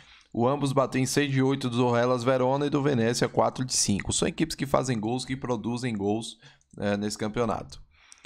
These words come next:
West Ham e Wolverhampton, acredito também que seja um jogo de gols, né? Apesar de... Apesar do mercado indicar o contrário, eu acho que acima um e meio a um e quarenta e quatro, acho que tem potencial. O Wolverhampton vem marcando, vem sofrendo, eu acho que tem valor.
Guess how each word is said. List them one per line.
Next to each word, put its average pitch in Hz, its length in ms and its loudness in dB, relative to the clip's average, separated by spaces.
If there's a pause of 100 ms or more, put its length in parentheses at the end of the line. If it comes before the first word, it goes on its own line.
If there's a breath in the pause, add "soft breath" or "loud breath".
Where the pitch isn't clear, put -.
(280 loud breath)
West 143 400 4
Ham 151 160 4
e 151 100 4
Wolverhampton, 139 880 2 (320)
acredito 123 800 2
também 117 540 2
que 113 160 -6
seja 120 320 2
um 113 60 0
jogo 113 280 2
de 107 160 -2
gols, 131 800 2 (120)
né? 110 220 4
Apesar 113 400 2
de... 110 340 0 (1700 loud breath)
Apesar 113 380 2
do 120 100 0
mercado 117 420 2
indicar 113 280 2
o 117 60 -2
contrário, 127 560 2
eu 135 60 4
acho 139 160 0
que 147 80 2
acima 147 300 2
um 151 60 4
e 139 60 2
meio 139 280 4
a 135 60 2
um 139 120 0
e 156 60 2
quarenta 143 400 2
e 131 60 2
quatro, 123 340 2
acho 123 100 0
que - 60 -12
tem 131 140 2
potencial. 123 600 2
O 101 100 4
Wolverhampton 107 500 2
vem 110 120 2
marcando, 117 560 0
vem 113 140 2
sofrendo, 113 560 0
eu 113 80 4
acho 113 140 -2
que - 60 -20
tem 110 140 2
valor. 113 400 2